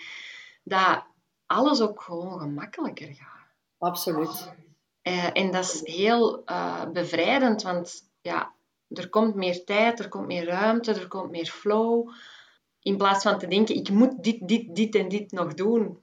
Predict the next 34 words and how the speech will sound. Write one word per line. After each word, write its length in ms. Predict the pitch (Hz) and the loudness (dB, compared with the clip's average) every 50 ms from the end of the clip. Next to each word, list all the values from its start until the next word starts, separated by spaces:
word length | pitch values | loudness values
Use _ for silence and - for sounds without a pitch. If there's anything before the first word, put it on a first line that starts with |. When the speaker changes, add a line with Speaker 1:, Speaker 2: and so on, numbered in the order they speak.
| _ _ _ _ _ _ | _ _ _ _ _ _
Speaker 2:
Juist. 580 | 165 165 151 143 147 151 180 - - - - - | 0 2 2 2 2 0 -2 -4 -8 -12 -14 -6
Speaker 1:
Eh, 280 | - 180 175 175 170 170 170 - | -2 0 2 2 2 2 2 2
hoe 240 | - 202 226 226 - _ | 4 4 4 4 2 _
kunnen 220 | 254 240 233 220 | 4 6 8 8
we 120 | 214 208 208 | 8 6 6
daar 400 | 208 202 202 196 196 202 180 170 | 4 4 4 4 4 2 2 0
vorm 300 | 175 190 220 247 247 247 | 0 2 4 4 4 4
aan 160 | 247 247 226 | 4 4 2
geven, 340 | - 240 240 240 226 226 214 | 2 2 2 4 4 2 0
zodat 520 | 202 196 196 190 185 185 185 180 175 175 | 0 0 -2 0 0 2 2 2 2 0
ik 240 | - - - - 175 175 | -2 -6 -8 -10 -4 0
wel 300 | 196 202 214 214 208 202 | 4 6 6 6 6 4
mijn 200 | 190 180 175 175 | 4 2 2 0
verantwoordelijkheid, 1000 | 180 170 170 165 - - 190 214 247 240 233 233 - 233 220 220 220 214 208 - | 0 0 0 -2 -2 -2 0 2 2 2 2 0 0 -2 0 0 0 0 -2 -6
verantwoordelijkheden 1000 | - - - - 180 175 170 170 170 196 196 196 190 - 175 170 165 160 160 160 | -12 -18 -12 -8 -6 -4 -4 -4 -4 -6 -6 -6 -8 -8 -8 -6 -6 -6 -6 -8
neem, 440 | 165 180 208 240 254 262 262 269 - - - _ _ _ _ _ _ | -4 -2 2 4 4 2 2 0 -6 -14 -20 _ _ _ _ _ _
maar 220 | - 175 170 165 | -2 0 2 4
ook 500 | 175 196 220 247 254 - - - - - _ _ _ _ _ _ _ _ _ | 6 6 6 6 6 4 -4 -12 -14 -18 _ _ _ _ _ _ _ _ _
dat 180 | - 190 190 | 2 2 4
mijn 160 | 196 185 175 175 | 6 4 4 4
eigen 220 | 175 208 220 208 | 4 4 4 4
batterij 380 | - 170 170 170 170 170 185 208 | 2 0 -2 -2 -2 0 2 2
niet 160 | 196 175 170 | 0 0 -2
leegloopt? 800 | 160 156 170 202 - - 151 - - - - _ _ - - _ _ _ _ _ _ _ | -4 -4 -6 -6 -6 -8 -10 -10 -10 -12 -14 _ _ -20 -20 _ _ _ _ _ _ _
Speaker 2:
Juist. 720 | 190 175 165 151 143 147 147 - - - - - - - - _ _ _ _ _ _ - - | 0 2 4 4 4 4 2 -2 -4 -6 -6 -8 -10 -12 -18 _ _ _ _ _ _ -20 -14
Speaker 1:
Ja. 200 | - 190 175 175 - | -12 -12 -12 -8 -2
Speaker 2:
En 140 | - 233 247 | 2 2 4
dat 120 | 247 233 | 4 6
is 60 | 247 233 | 6 6
altijd 280 | 247 247 269 - - | 6 6 4 0 4
weer 180 | - 233 233 220 | 6 6 6 6
die 140 | 214 214 - | 4 2 2
balansoefening, 840 | 196 185 170 165 175 170 - - - - - 170 175 165 165 160 | 2 2 4 4 2 0 -2 -4 -6 -6 -4 -4 -4 -4 -4 -6
hè. 80 | 151 | -6